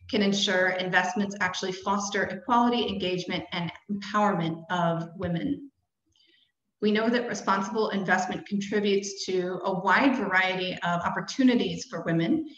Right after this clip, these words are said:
which I'll now share with you. Everything from the promotion of human rights and a more equitable access to opportunities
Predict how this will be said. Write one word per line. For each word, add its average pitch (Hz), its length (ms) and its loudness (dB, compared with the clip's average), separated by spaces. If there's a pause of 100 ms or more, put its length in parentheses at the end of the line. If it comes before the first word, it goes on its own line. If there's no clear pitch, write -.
(220)
which 202 200 0
I'll 180 200 0
now 175 180 2
share 175 320 0
with 170 160 -4
you. 214 340 -2 (400)
Everything 233 460 2
from 208 520 4
the - 80 -6
promotion 240 440 0
of 233 80 0
human 202 320 2
rights 180 480 -2
and 180 140 -2
a 180 40 -2
more 180 280 -4
equitable 240 520 2
access 180 400 -4
to 175 120 -4
opportunities 233 840 0